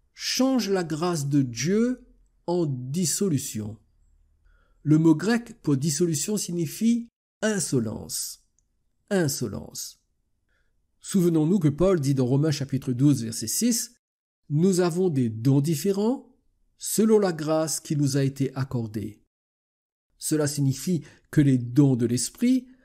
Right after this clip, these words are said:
sont la manifestation de la grâce de Dieu.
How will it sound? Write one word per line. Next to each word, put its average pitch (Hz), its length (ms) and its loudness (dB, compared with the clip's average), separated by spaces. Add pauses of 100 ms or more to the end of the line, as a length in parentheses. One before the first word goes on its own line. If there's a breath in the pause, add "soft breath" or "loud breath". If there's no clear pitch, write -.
(160 loud breath)
sont - 260 -4
la 127 180 0
manifestation 202 1160 -2
de 202 100 0
la 185 160 -2
grâce 151 480 -2
de 123 120 -2
Dieu. 110 460 -8